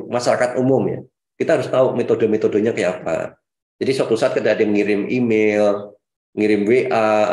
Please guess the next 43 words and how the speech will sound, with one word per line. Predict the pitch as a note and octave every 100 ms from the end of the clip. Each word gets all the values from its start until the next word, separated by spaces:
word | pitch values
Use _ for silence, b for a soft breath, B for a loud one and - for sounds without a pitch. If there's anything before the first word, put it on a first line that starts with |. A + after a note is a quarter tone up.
| G#2+
atau | G#2
ngirim | G#2 G#2 F#2
S | A2 A#2+
M | A2 -
S | A2 G#2+ G#2+
yang | F#2+
sifatnya | G2 - G2 - A#2
ancaman | G#2 A2 G#2+ G2+ G2+ G#2
ya. | F2+
Kalau | A2 G#2+
Anda, | G#2 G#2 C3+ - - -
ini | - C3
ada | A#2+ - - -
surat | C3+ A#2+ -
ya, | A2 A2+ A#2+
kalau | - F#2
Anda | G2 A2+
tidak | F2 F#2+ - F#2+
setujui, | G#2+ - - C3
akun | A#2 G#2 - G#2+
Anda | - G2+ G2 A#2+ A2+ -
kan | A#2+ A2+
punya | G2+ F2+
rekening | - G#2+ G#2+ G2+
bank | A2 A2+ G#2+
gitu | A2+ G2+ F2
ya. | F2+ - _ _ _ -
Gimana | F2 A#2+
dia | C3+
bisa | A2 A#2
tahu | A#2+
rekening | A2 G#2+ G2+
bank | G2+ F#2+
saya | A2 A2 G#2
di | G2
bank | G#2 F#2
tertentu | - G2+ A2+ G2+
misalnya? | G2+ F2+ F2+ - _ -
Ya | F#3+
mungkin | F#3+ F#3+
dari | E3
data | E3 D3+
sana. | E3 D#3+ G2